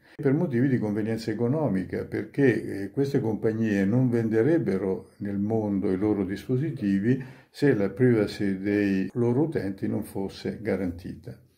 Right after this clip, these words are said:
In Europa poi c'è da dire che, eh, le compagnie devono comunque sottostare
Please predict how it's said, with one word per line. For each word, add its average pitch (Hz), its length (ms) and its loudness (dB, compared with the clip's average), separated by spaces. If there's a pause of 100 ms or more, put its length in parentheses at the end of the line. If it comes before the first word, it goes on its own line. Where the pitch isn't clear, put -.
(560)
In 127 140 4
Europa 170 480 8
poi 123 160 2
c'è 127 160 2
da 101 140 -2
dire 113 800 0
che, 113 540 2 (100)
eh, 95 420 -4
le 107 140 -2
compagnie 147 580 4
devono 110 380 2
comunque 131 480 2
sottostare 107 1120 -2